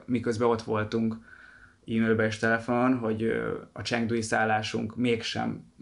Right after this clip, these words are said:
mégsem jelent be, úgyhogy átjelentenének minket egy másikba, és állják a különbözetet, meg ilyesmi.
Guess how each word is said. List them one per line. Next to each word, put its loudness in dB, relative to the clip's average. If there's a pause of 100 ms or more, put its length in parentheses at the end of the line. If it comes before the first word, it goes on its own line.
(840)
mégsem 0
jelent 4
be, 2
úgyhogy 0
átjelentenének 0
minket 0
egy 2
másikba, 0
és -4
állják -2
a -4
különbözetet, -2
meg -6
ilyesmi. -8